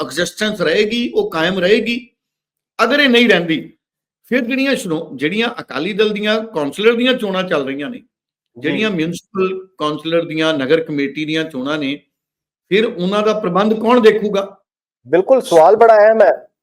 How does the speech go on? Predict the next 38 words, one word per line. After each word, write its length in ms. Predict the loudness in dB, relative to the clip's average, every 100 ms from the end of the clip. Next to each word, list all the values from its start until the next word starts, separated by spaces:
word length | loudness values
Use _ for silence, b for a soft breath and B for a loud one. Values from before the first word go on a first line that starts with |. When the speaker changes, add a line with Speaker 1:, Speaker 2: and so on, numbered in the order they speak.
| _ _ _ _ -4
Speaker 1:
ਜੀ, 400 | -2 -4 -12 _ _ _ -2
ਅਗਰ, 400 | 2 2 0 -6 _ _ _ -4
ਅਗਰ 180 | -2 -2
ਸੰਗਠਨ 560 | -4 -4 -4 0 2
ਹੀ 280 | 4 4 4
ਅੱਜ 120 | 2 -2
ਖਤਮ 320 | -4 -4 -2
ਹੋ 140 | 0
ਗਿਆ, 180 | 2 2
ਉਹਦੀ 180 | 0 -2
ਮਿਆਦ 400 | 0 2 0 0
ਖਤਮ 220 | -2 -2
ਹੋ 120 | -2
ਗਈ, 360 | -2 -4 -6 -14 _ _ _ -12
ਜਾਂ 240 | -4 -2 0
ਤਾਂ 140 | 0
ਫਿਰ 200 | 2 2
ਅੱਜ 100 | 2
ਮੀਟਿੰਗਾਂ 380 | 0 0 2 2
ਹੋਣਗੀਆਂ, 500 | 2 0 -2 -2 -6 _ _ _ -4
ਅੱਜ 100 | -4
ਕਾਹਲੀ 260 | -2 -2 0
Speaker 2:
ਬਿਲਕੁਲ। 140 | 2
Speaker 1:
ਕਾਹਲੀ 200 | 2 0
'ਚ 60 | -6
ਸ਼ਾਮ 400 | -12 -12 -8 -6
ਤੱਕ 140 | -4
ਮੀਟਿੰਗਾਂ 400 | -2 -4 -2 -2
ਸੱਦੀਆਂ 360 | -2 -4 -4 -2
ਜਾਣਗੀਆਂ 460 | -2 -2 -4 -4 -6 -14 _ _ -10
ਵੀ 80 |
ਭਾਈ 320 | -4 0 2 2
ਆਪਾਂ 260 | 2 0
ਕੋਈ 180 | 0 -2
ਇਹਦਾ 180 | 0 0
ਹੋਰ 240 | 2 0
ਬੰਦੋਬਸਤ 560 | -2 -2 -2 -4 -6 -8
ਕਰੀਏ, 480 | -6 -2 -2 -4